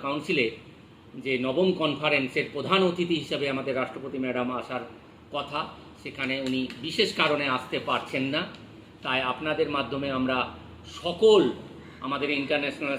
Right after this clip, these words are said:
সান্তাল কাউন্সিলের যত ডেলিগেটস রয়েছেন, যারা স্পিকার রয়েছেন, যারা ভিআইপি রয়েছেন, যারা শুভাকাঙ্ক্ষী রয়েছেন, সকলের কাছে আমরা এই বার্তাটা দিতে চাইছি যে, আহ, চব্বিশ এবং পঁচিশ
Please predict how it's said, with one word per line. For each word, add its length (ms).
সান্তাল 420
কাউন্সিলের 480
যত 340
ডেলিগেটস 580
রয়েছেন, 400
যারা 300
স্পিকার 520
রয়েছেন, 440
যারা 180
ভিআইপি 460
রয়েছেন, 460
যারা 180
শুভাকাঙ্ক্ষী 680
রয়েছেন, 440
সকলের 360
কাছে 360
আমরা 240
এই 180
বার্তাটা 460
দিতে 280
চাইছি 400
যে, 260
আহ, 180
চব্বিশ 440
এবং 280
পঁচিশ 240